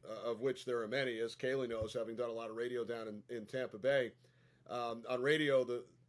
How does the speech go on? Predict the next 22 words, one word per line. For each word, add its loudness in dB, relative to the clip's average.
the -6
play-by-play 4
person -2
has -2
to -14
be -6
so 4
descriptive, -2
uh, -6
and -4
give 2
the -2
time 0
and -4
score 2
a 6
lot 0
more 0
often, 0
whereas -2
on -2
television, 0